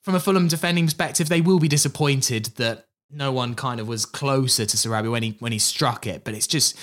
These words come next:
it's really intelligent from, from Raul Jimenez. And he seems like a player that whilst he probably isn't as good at, as lethal as he used to be,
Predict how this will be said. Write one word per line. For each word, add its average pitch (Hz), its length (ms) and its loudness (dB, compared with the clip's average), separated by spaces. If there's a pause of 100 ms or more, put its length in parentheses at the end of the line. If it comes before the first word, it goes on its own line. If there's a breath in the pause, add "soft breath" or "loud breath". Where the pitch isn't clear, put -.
(140 loud breath)
it's - 100 -10
really 165 400 4
intelligent 110 720 0
from, 110 180 -6
from 110 200 -6
Raul 113 240 0
Jimenez. 107 420 -2
And 110 200 -4
he 170 180 0
seems 170 220 2
like 139 100 0
a 131 60 -6
player 131 220 0
that 131 100 0
whilst 143 320 2
he 143 100 0
probably 151 300 0
isn't 131 400 -2
as 117 220 -6 (200)
good 131 180 0
at, 120 120 -6 (160)
as 123 180 -2
lethal 143 380 4
as 117 100 2
he 123 60 0
used 123 320 0
to - 40 -4
be, 98 360 -6